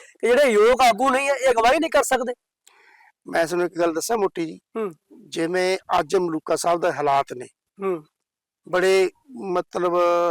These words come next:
Speaker 2: ਸਮਝ ਨਹੀਂ ਆਉਂਦੀ ਵੀ ਕੀ ਹੋਈ ਜਾਂਦਾ ਹੈ।
Speaker 1: ਹੂੰ।
Speaker 2: ਉਹੀ ਸੁਖਬੀਰ ਬਾਦਲ ਨੂੰ, ਉਹਨਾਂ ਨੂੰ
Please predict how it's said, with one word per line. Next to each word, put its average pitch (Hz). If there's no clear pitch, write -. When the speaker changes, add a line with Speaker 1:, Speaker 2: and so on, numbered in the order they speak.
Speaker 2:
ਸਮਝ 220
ਨਹੀਂ 220
ਆਉਂਦੀ 202
ਵੀ 208
ਕੀ 214
ਹੋਈ 170
ਜਾਂਦਾ 135
ਹੈ। -
Speaker 1:
ਹੂੰ। 180
Speaker 2:
ਉਹੀ 220
ਸੁਖਬੀਰ 220
ਬਾਦਲ 214
ਨੂੰ, 214
ਉਹਨਾਂ 214
ਨੂੰ 226